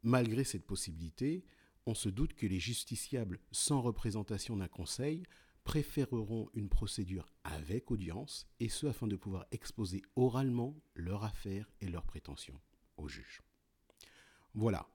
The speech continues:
c'est tout pour aujourd'hui. Nous nous retrouvons mercredi prochain pour un autre flash briefing sur les nouveautés juridiques au premier janvier deux mille vingt. D'ici là, si vous appréciez ce flash briefing, dites-le nous avec des étoiles.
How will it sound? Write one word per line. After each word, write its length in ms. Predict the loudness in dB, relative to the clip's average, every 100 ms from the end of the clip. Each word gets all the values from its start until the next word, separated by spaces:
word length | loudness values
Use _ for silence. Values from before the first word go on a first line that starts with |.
| -20 -20 -14
c'est 200 | -4 -2
tout 160 | 0 0
pour 180 | 2 2
aujourd'hui. 540 | 0 -2 -2 -2 -2 -8 _ _ 0
Nous 80 | 4
nous 140 | 4
retrouvons 640 | 4 6 6 6 2 -2 -6 -4
mercredi 580 | 2 2 0 -4 -2 2
prochain 520 | 2 2 0 -2 -4 _ _ _ 6
pour 220 | 6 6
un 100 | 2
autre 240 | 2 0
flash 280 | -4 -4 -4
briefing 400 | -4 -6 -2 -2
sur 200 | -2 -6
les 100 | -6
nouveautés 520 | -2 -2 -2 -4 -6
juridiques 680 | -4 0 0 0 -2 -10 -14 _ -6
au 120 | 2
premier 300 | 4 4 -2
janvier 300 | -4 -4 -6
deux 100 | -6
mille 200 | -8 -12
vingt. 120 | -16 _ _ _ -20 -20 -20 -20 _ -8
D'ici 380 | -4 -2 -2 -2
là, 280 | 0 -2 -6 -18 -10
si 240 | -4 0 2
vous 200 | 2 0
appréciez 440 | 0 -4 -2 -2
ce 140 | -4
flash 320 | -6 -4 -2 0
briefing, 500 | -2 2 2 2 0 -14 -20 -10
dites-le 380 | 0 0 4 4
nous 140 | 6 4
avec 200 | 2 0
des 200 | 0 -2
étoiles. 440 | -4 -8 -8